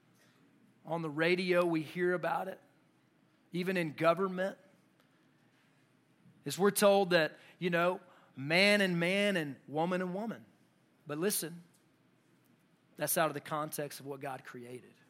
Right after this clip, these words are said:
That's not the way that God created you to be.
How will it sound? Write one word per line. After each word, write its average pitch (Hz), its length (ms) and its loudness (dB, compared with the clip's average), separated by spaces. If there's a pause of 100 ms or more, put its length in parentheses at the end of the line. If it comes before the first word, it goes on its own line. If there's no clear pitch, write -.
(960)
That's 147 200 -4
not 170 180 2
the 175 80 -6
way 170 160 0
that 151 140 -8
God 151 420 0
created 151 680 -6 (2000)
you 139 160 -10
to 139 140 -12
be. 123 280 -12